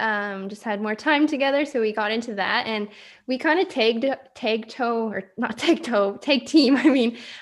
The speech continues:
our sourdough, and I, like, feed it throughout the week when we're not using it, but then my husband actually, like, does the stretch and folds with the sourdough, so I like when he,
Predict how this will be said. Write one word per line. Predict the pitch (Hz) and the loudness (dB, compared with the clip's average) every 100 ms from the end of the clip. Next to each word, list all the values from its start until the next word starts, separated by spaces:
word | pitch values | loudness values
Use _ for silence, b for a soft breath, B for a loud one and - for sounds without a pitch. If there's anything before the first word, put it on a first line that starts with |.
| - | 2
our | 262 | 2
sourdough, | 262 214 233 269 294 302 | 2 2 2 2 2 2
and | 240 | 0
I, | 226 226 | 2 2
like, | 247 247 - | 2 0 -2
feed | 226 226 | -6 0
it | 269 262 | 0 0
throughout | 262 233 233 | -2 0 0
the | 226 | -2
week | 226 233 | -2 -4
when | 233 226 | -4 -2
we're | |
not | 214 208 | 0 -2
using | 220 233 269 277 | -2 -2 -2 -2
it, | 254 | -2
but | 220 | -4
then | 226 | -2
my | 233 | -2
husband | 233 220 208 226 | -2 -4 -2 -2
actually, | - 214 226 | -2 -2 -4
like, | 202 190 208 | -2 -2 -2
does | 214 | 0
the | 214 | -2
stretch | 214 220 - 240 | -4 -4 -4 -2
and | 226 | -4
folds | 226 226 220 | -2 -4 -4
with | 226 | -4
the | 220 | -4
sourdough, | 220 196 214 233 233 233 B B | 0 2 2 0 -4 -6 B B
so | - 233 | 0 2
I | - 233 | 4 2
like | 247 240 233 233 | 4 2 0 -2
when | 220 | -4
he, | 220 220 220 208 | 0 0 0 -4